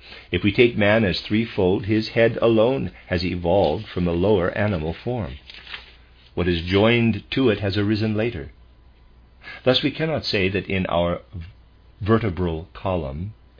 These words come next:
we have something which transforms itself into head,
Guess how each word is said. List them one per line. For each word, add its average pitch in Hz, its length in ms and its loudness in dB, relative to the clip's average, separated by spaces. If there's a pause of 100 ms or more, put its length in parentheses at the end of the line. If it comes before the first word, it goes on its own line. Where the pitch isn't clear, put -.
(400)
we 104 100 0
have 104 140 2
something 92 380 0
which - 200 -4
transforms 90 680 -2
itself 82 480 -6
into 82 260 -10
head, 87 440 -6